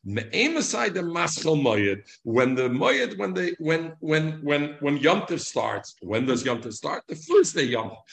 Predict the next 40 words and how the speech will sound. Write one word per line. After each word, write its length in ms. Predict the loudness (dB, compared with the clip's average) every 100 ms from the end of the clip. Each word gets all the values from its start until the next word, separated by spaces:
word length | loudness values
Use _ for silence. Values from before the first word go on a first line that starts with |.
| -20 -6
Why 340 | 4 6 6
can't 400 | 4 4 2 4
I 140 | 4 4
do 320 | 6 8 10
it 240 | 10 8 0 -8 _ _ _ _ _ _ _ _ _ 0
on, 340 | 0 0 0 4
on, 320 | 4 2 0
on, 360 | 2 2 0 -4 0
on 260 | 2 2
Yom 280 | 4 4 2
Tov? 260 | 0 -2 -2 -12 -20 _
Because 380 | -8 -2 0 2
Yom 180 | 2 2
Tov, 180 | -4 -4
I 80 | -4
had 100 | -2
the 80 |
problem 340 | -2 0 0 0
with 160 | 0
building 320 | 2 2 2 -2
the 100 | -2
bima, 380 | 0 0 0 -2
so 160 | 0
I 80 | 2
had 200 | 2 2
to 100 | -2
do 200 | 2 4
it 100 | 4 2 -10 _ _
on, 260 | 0 2 0
on 440 | -2 0 0 0 -4
Memela, 420 | -2 0 2 2 4
I 100 | 2
had 140 | 0
to 100 | -2
do 140 | -2
it 40 | -2
on 120 | -4
Matzah 340 | -6 -6 -8
Yom 140 | -8 -12
Tov. 60 | -18